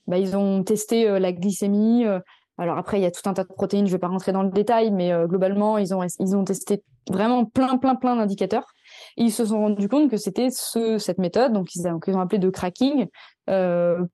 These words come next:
pour, euh, qui favorisait le plus, euh, l'amélioration des constantes, euh, des constantes au niveau du corps. Alors après, il semblerait que, euh, aujourd'hui, ça a été adapté quand même à notre société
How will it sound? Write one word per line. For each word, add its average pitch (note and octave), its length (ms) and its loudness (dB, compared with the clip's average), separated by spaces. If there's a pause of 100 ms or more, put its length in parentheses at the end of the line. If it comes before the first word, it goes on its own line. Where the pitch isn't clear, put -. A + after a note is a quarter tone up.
pour, B3 240 0
euh, F#3 200 2
qui F#3+ 160 -6
favorisait A3 540 0
le G3+ 140 2
plus, - 500 -4
euh, F#3+ 140 -2
l'amélioration G#3+ 760 0
des G#3+ 120 2
constantes, A#3 460 -4
euh, E3+ 500 0 (300)
des G3 80 -2
constantes G3 340 -2
au G3+ 60 2
niveau G3+ 240 2
du F#3+ 100 0
corps. - 360 -8 (640)
Alors G3+ 200 2
après, C4+ 260 0
il A#3+ 100 4
semblerait A3+ 600 0 (100)
que, B3 60 0
euh, A3 540 2
aujourd'hui, A3 680 0
ça G#3+ 140 -4
a - 20 0
été F#3+ 160 0
adapté G3 500 0
quand G3+ 120 -2
même G#3+ 180 2
à G3 80 0
notre F#3+ 180 -2
société G#3 380 -2